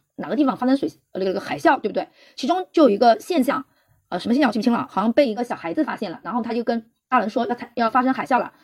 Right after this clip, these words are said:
然后就因为他的这样的一个提前的一个预警，啊，提前的一个预警，然后挽救了很多人的生命。后来他说是因为他在课堂上老师讲过相关的知识的，啊，那对于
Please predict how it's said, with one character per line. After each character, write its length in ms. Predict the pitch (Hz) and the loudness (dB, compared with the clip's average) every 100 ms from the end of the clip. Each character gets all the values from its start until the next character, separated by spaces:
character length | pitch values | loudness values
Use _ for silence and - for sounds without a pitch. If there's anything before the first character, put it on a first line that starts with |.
| _ - | _ -2
然 120 | 240 | 4
后 60 | 302 | 4
就 40 | |
因 100 | 320 | 6
为 100 | 262 | 4
他 100 | 277 | 4
的 100 | 247 | 2
这 80 | 262 | 2
样 120 | 247 | 2
的 100 | 196 | 0
一 60 | 175 | 0
个 200 | 196 - _ - | -2 -4 _ -2
提 160 | 262 | 2
前 100 | 254 | 2
的 60 | 240 | 2
一 20 | |
个 80 | 269 | 4
预 160 | 302 | 4
警， 340 | - 170 170 - _ - | 2 -2 -8 -8 _ -10
啊， 100 | 202 | -4
提 60 | |
前 100 | 254 | 0
的 40 | 247 | 2
一 20 | |
个 60 | 277 | 4
预 120 | 294 | 2
警， 200 | - - _ _ - | 2 -8 _ _ -4
然 100 | 214 | 2
后 200 | 247 214 | 2 2
挽 160 | 180 | -2
救 80 | 262 | 0
了 60 | 254 | 0
很 80 | - | 0
多 80 | |
人 60 | 208 | -2
的 40 | |
生 160 | 202 247 | 0 2
命。 180 | 269 - _ _ - | 2 0 _ _ 0
后 100 | 285 | 4
来 60 | |
他 80 | 247 | 4
说 160 | 269 262 | 4 2
是 160 | 285 | 2
因 140 | 269 269 | 2 2
为 100 | 208 | 0
他 160 | 233 | -2
在 240 | 240 202 - _ _ _ _ - | -2 -2 -6 _ _ _ _ -4
课 160 | - | 0
堂 160 | 269 - | 0 0
上 200 | 240 214 | -4 -4
老 100 | - | -6
师 160 | - 247 | -6 -10
讲 340 | - 226 202 | -6 -8 -2
过 200 | 285 214 | 0 0
相 180 | - 185 | -2 -6
关 140 | 202 | -4
的 80 | 175 | -4
知 100 | 202 | -6
识 140 | - | -6
的， 140 | 156 - _ _ _ | -8 -10 _ _ _
啊， 80 | 262 | 0
那 140 | 302 320 | 2 2
对 200 | 359 | 4
于 140 | 285 | 4